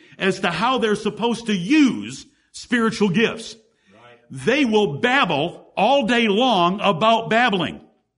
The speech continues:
Speaker 1: Have you ever talked to one? They will babble about babbling, and I'm speaking about their idea of the gift of tongues. They will babble about babbling because they don't know anything about the gift of tongues.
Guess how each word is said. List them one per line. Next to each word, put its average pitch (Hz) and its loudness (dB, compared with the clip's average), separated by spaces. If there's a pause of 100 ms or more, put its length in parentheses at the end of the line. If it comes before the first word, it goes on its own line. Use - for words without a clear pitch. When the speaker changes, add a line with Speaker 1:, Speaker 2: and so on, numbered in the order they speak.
Speaker 1:
Have 180 0
you 220 4
ever 208 0
talked 247 -2
to 185 0
one? 120 -4 (640)
They 202 2
will 196 2
babble 254 2
about 220 0
babbling, 175 -2
and 156 -2
I'm 196 -4
speaking 208 -4
about 180 -4
their 247 0
idea 160 -4 (140)
of 165 -2
the 175 2
gift 214 0
of 175 -2
tongues. 135 -4 (400)
They 185 0
will 226 4
babble 226 0
about 202 -2
babbling 190 0
because 196 -2
they 196 -2
don't 233 0
know 220 -2
anything 254 -2
about 190 -2
the 175 0
gift 214 -2
of 180 -4
tongues. 156 -6